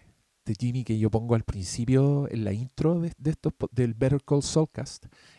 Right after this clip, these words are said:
es de su primera aparición en Breaking Bad. Entonces, que un personaje que entra con tanta energía, como que es tan útil, es,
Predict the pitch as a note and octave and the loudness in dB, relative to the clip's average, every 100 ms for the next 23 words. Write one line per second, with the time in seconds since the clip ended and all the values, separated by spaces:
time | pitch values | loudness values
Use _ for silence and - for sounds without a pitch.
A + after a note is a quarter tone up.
0 | _ D#3 D3 C#3 D3+ - A2+ A#2+ D3+ C#3+ | _ 0 2 2 2 4 4 4 4 4
1 | A#2 - B2+ F#2+ _ - F#2+ F#2 G#2 G2+ | 2 0 -4 -4 _ -12 -4 0 -2 -4
2 | E2+ - - - - - - - - - | -12 -14 -16 -20 -20 -20 -20 -20 -20 -20
3 | - _ - A#2 - C#3+ F3 - E3 - | -20 _ -4 -2 0 0 0 -2 4 4
4 | - D3+ D3+ - C#3 C3 C#3+ B2+ B2 A#2+ | 4 2 0 -2 -4 -2 -4 0 2 2
5 | A2+ - B2+ C3 C3+ A#2+ - - A#2+ A#2+ | 0 -2 -4 0 2 2 0 -6 -2 2
6 | A2+ G#2+ G#2+ A2 A2 - - C#3+ C#3 C#3+ | 2 2 -2 -4 -4 -6 0 4 10 10
7 | C#3+ C3 A#2+ A#2 A#2 A#2+ | 10 6 0 -2 -6 -8